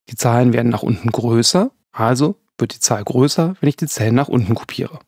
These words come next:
Gleiches funktioniert auch, wenn ich das nach oben kopiere. Der Zellenbezug passt sich an und zur Seite passiert das Gleiche. Diesmal allerdings hat sich nicht hinten die Zahl geändert,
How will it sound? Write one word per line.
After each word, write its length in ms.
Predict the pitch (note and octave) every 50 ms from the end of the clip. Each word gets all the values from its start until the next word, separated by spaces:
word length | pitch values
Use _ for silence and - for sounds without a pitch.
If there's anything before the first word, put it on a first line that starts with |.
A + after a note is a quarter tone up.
| _ _ _ _ _ _
Gleiches 540 | - D#3 G#2 F#2+ G2 G#2 - D#3+ G#3+ - _ _ _ -
funktioniert 680 | - - C#3 B2 - - - A#2+ A#2 A#2 A#2 A2 -
auch, 240 | - A2+ G#2+ A2+ G#2+
wenn 100 | A#2 A2+
ich 100 | G2+ -
das 180 | - G#2 - -
nach 160 | - - - _ -
oben 340 | - B2 A#2+ A#2+ B2 C3 -
kopiere. 580 | - D3+ - - - D#3+ D#3+ D#3 - C4 D4 _ - - _ _
Der 140 | - - -
Zellenbezug 840 | - - - A#2+ A#2 A#2 A#2 A2 A2 - - - A#2+ A2+ - - -
passt 320 | G#2+ G2+ F2+ - - -
sich 220 | - - - -
an 280 | - A2+ A#2+ C#3 A#3 C4 _ _ -
und 220 | G#3 A3 A#3+ - _ _ _ _ _ _ -
zur 160 | - - G#2+
Seite 400 | - A2 - F#2 F#2+ - - - - _ _ _
passiert 320 | - D3+ - - D3 -
das 220 | E3 D#3+ - _ -
Gleiche. 480 | - A#2 - - - F#2+ - - - - - - _ _ -
Diesmal 260 | G#3+ G#3 - - -
allerdings 480 | - A2+ A#2 G#2+ B2 B2 A#2 - - -
hat 100 | A2+ -
sich 160 | - A2+ -
nicht 260 | - A2+ A2 - - -
hinten 240 | C3+ A#2+ - A#2+ A2+
die 100 | G#2 -
Zahl 320 | - - A2+ G#2 A2 B2
geändert, 420 | B2+ C3 - E3+ F3 F#3+ G3 -